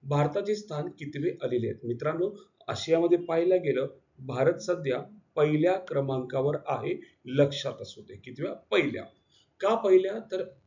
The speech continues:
भारताचे एकूण पदसंख्या चौऱ्याण्णव झालेत आणि त्यात एक्कावन्न गोल्ड आहेत, ठीक आहे, सिल्वर तेवीस आहेत आणि ब्रॉन्झ वीस आहेत, लक्षात असू दे. एकूण चौऱ्याण्णव पदके आणि भारत आशियाई रायफल पिस्तूलमध्ये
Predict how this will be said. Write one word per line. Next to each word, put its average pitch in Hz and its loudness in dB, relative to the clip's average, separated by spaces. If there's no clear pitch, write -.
भारताचे 151 0
एकूण 156 -6
पदसंख्या 175 -2
चौऱ्याण्णव 147 2
झालेत 113 -8
आणि 135 -2
त्यात 156 -2
एक्कावन्न 165 0
गोल्ड 151 0
आहेत, 170 -2
ठीक 147 -6
आहे, - -12
सिल्वर 147 0
तेवीस 147 -8
आहेत 180 -8
आणि 135 -4
ब्रॉन्झ 143 4
वीस 165 -6
आहेत, 113 -8
लक्षात 123 -2
असू - -10
दे. - -16
एकूण 156 2
चौऱ्याण्णव 151 2
पदके 170 -4
आणि 160 -4
भारत 127 -2
आशियाई 139 0
रायफल 147 0
पिस्तूलमध्ये 139 -4